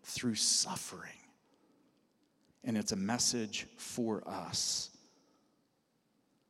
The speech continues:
Christ says to his followers earlier, if you remember, Connie talked about this in chapter three, he turns to his followers and says, "You also will conquer,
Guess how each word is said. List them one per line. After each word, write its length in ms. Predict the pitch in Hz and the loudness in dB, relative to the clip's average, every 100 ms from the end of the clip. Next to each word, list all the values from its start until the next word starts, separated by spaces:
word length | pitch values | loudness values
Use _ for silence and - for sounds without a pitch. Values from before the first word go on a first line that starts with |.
| _ _ | _ _
Christ 320 | - 117 101 | -2 2 4
says 180 | 123 104 | 4 2
to 160 | - 120 | 4 4
his 280 | 107 95 - | 4 2 -2
followers 720 | - - 113 135 104 101 107 - | -4 4 6 6 4 2 0 2
earlier, 540 | 120 143 113 95 110 | 6 8 6 4 0
if 160 | 123 117 | 0 2
you 80 | |
remember, 420 | 110 104 113 113 101 | 4 4 4 4 2
Connie 400 | - 120 120 110 | 2 4 4 4
talked 260 | 117 95 | 2 0
about 240 | 107 98 92 | 0 -2 0
this 280 | 101 101 | 0 0
in 80 | 101 | 0
chapter 360 | 90 104 - 87 | -2 -2 -2 -4
three, 320 | - 127 120 | -2 2 2
he 220 | 107 110 - - - | 2 -2 -4 -16 -2
turns 360 | 147 131 - | 4 6 6
to 160 | - 117 | 2 2
his 760 | 101 143 156 156 123 113 - - - - | 4 6 8 8 6 6 2 0 -14 2
followers 480 | 135 110 107 110 | 8 8 8 4
and 100 | 117 | 4
says, 300 | 110 123 113 | 4 2 2
"You 240 | 123 202 - | 2 2 0
also 520 | 151 185 208 - 139 | -2 -2 2 4 4
will 220 | 107 95 - | 4 0 -2
conquer, 580 | - 90 - - - | -6 -6 -8 -14 -16